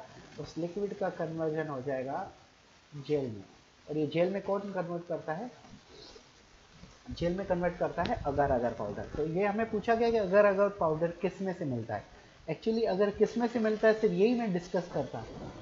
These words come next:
तो कुछ फ़ायदा नहीं होता। आपको ये भी पता होना चाहिए कि अगर अगर powder है क्या चीज़। तो अगर अगर powder एक solidifying agent है। क्या है ये? ये एक solidifying agent है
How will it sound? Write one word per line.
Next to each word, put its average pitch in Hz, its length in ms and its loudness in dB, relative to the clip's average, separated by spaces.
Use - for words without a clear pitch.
तो 208 80 0
कुछ 214 220 0
फ़ायदा 156 320 4
नहीं 175 140 -2
होता। 151 180 -4
आपको 175 200 0
ये 180 140 2
भी 214 120 2
पता 190 240 2
होना 165 180 0
चाहिए 202 160 -2
कि 214 60 2
अगर 170 240 6
अगर 165 160 2
powder 160 340 0
है 143 200 2
क्या 143 200 -2
चीज़। 98 200 -8
तो 165 60 4
अगर 165 220 4
अगर 175 220 4
powder 165 360 2
एक 175 100 -6
solidifying 160 800 4
agent 107 300 -2
है। 104 80 -6
क्या 160 200 0
है 185 300 0
ये? 240 100 -2
ये 175 60 2
एक 175 80 -2
solidifying 175 840 2
agent 151 320 -2
है 220 120 -2